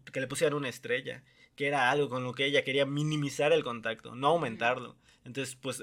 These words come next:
Speaker 1: se obtiene el efecto contrario, ¿no? Ahora va a dejar de hacer la tarea.
Speaker 2: Claro. Ujú.
Speaker 1: Entonces, aquí la idea es que nunca hay que asumir, ¿no? Nunca hay que asumir si algo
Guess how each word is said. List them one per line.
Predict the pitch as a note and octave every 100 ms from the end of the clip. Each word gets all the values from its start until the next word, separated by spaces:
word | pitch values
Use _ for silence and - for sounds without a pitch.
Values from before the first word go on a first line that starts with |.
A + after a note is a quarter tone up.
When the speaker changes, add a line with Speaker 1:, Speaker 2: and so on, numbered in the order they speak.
| - -
Speaker 1:
se | - - C3+
obtiene | - D3 C3+
el | A#2+
efecto | B2+ B2 A2+
contrario, | A2 A2 A#2+ B2+ A2+
¿no? | A#2
Ahora | B2 A#2+
va | B2+
a | B2+
dejar | A2 C3+
de | A#2+
hacer | A#2 B2
la | A2
tarea. | - A#2+ - _ _
Speaker 2:
Claro. | F#3 F3+ E3+ _ _
Ujú. | F3+ F#3 F#3 F#3+ _ _ _
Speaker 1:
Entonces, | C3 C3 D3 C#3
aquí | C3+ D#3 D#3+ -
la | - C#3
idea | D3 D3+
es | D3+
que | C3+
nunca | C#3+ F3 D#3
hay | C#3+
que | C#3
asumir, | C3 A#2 A2+ - -
¿no? | B2 C3 _ - _
Nunca | C3+ D3+ F3 D#3
hay | C3+
que |
asumir | B2+ C3 B2+ B2+
si | A#2+ C3
algo | A#2+ B2 B2 A#2 A2